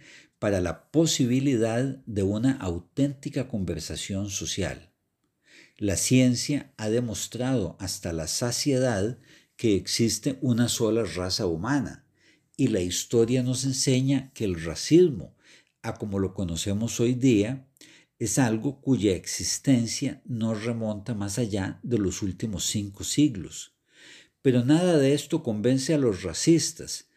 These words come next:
para quienes sentarse a tener una conversación significativa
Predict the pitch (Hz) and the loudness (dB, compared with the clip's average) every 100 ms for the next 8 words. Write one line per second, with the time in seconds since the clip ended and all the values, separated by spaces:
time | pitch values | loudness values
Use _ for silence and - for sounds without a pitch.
0 | _ _ 113 101 98 113 98 92 - - | _ _ -6 -6 -2 -2 0 -2 -2 -4
1 | - 104 87 - 151 156 - - - - | -2 -2 -2 0 2 2 0 -4 -6 -6
2 | 98 92 104 113 127 135 117 107 98 90 | -4 -2 -2 -2 -2 0 2 0 0 -4
3 | - 113 117 - 131 113 98 92 - 80 | -2 -2 -2 -2 -2 -2 -4 -6 -6 -4
4 | - 160 147 - | 4 6 6 2